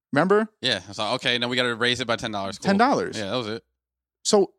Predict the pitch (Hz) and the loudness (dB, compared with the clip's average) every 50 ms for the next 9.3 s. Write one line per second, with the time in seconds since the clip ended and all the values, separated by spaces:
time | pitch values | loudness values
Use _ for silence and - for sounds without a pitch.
0 | _ - 196 208 - - 330 320 151 143 165 208 202 170 - 139 127 - 160 208 | _ 0 0 2 2 2 2 2 4 4 4 4 2 0 -2 -2 0 2 2 2
1 | 202 131 139 151 180 - _ _ _ _ - - 98 98 113 117 117 - 104 95 | 2 0 0 -2 -2 -4 _ _ _ _ -20 -18 -8 -2 0 0 0 0 -2 -8
2 | 95 - _ _ - 175 220 302 - - - 127 - - _ - 143 123 143 160 | -12 -12 _ _ 0 0 2 0 0 -2 -8 -16 -16 -18 _ -8 -2 2 2 4
3 | 175 180 170 - 180 160 156 156 151 139 143 170 202 170 - - - - 175 170 | 4 2 0 0 0 2 2 2 2 4 4 4 4 2 0 -2 -2 0 0 0
4 | 175 - - 208 190 160 214 233 - - 226 214 208 196 196 196 208 220 208 190 | 2 2 2 0 2 2 0 0 0 0 0 2 2 2 4 4 4 4 2 0
5 | - - _ - 123 120 120 127 123 - - - - - - 147 - - 202 220 | -4 -8 _ -10 -6 -2 -2 -2 -2 -2 -4 -6 -6 -6 -4 -2 0 4 4 4
6 | 226 180 165 190 196 214 220 190 147 147 180 202 196 196 196 196 180 180 165 143 | 4 2 2 2 4 4 2 2 2 2 2 2 4 2 2 2 2 2 2 2
7 | 113 - 110 - 131 123 131 117 110 95 104 95 - 107 113 110 123 113 - 117 | 0 -2 -4 -8 -4 -2 -2 -2 -2 -4 -8 -14 -12 -12 -10 -8 -8 -8 -8 -10
8 | 98 113 110 107 101 98 98 107 98 95 - 202 220 175 110 - _ _ - - | -10 -10 -10 -8 -10 -10 -10 -10 -10 -6 -2 -2 -2 -2 -2 -8 _ _ -20 -18
9 | 104 - 107 92 - | -18 -16 -16 -18 -18